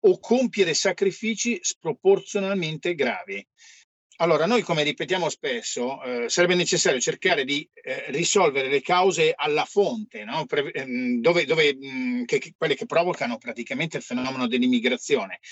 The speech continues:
Invece di salire su navi, fare i bonisti e fare entrare tutti quanti, forse se si facessero politiche rivolte alla, a, a non far partire i migranti, molto probabilmente si avrebbero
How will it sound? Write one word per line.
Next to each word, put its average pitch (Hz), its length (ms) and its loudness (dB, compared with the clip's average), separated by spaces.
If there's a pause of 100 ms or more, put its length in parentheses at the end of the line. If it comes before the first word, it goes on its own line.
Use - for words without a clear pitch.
(340)
Invece 170 400 4
di 170 80 0
salire 165 300 4
su - 140 0
navi, 117 640 -2
fare 151 260 2
i 151 40 0
bonisti 139 840 -2 (240)
e 139 480 2
fare 165 180 2
entrare 156 360 -2
tutti 170 300 -8
quanti, 160 640 0 (240)
forse 139 600 0
se - 180 -6
si 151 140 -6
facessero 151 540 -2
politiche 139 760 -2
rivolte 127 840 2
alla, 110 260 -6
a, 101 720 -6
a 151 100 4
non 143 160 2
far 170 240 0
partire 135 500 -2
i 117 60 -4
migranti, 139 680 -4 (360)
molto 156 240 0
probabilmente 147 680 -2
si 151 100 0
avrebbero 113 640 -6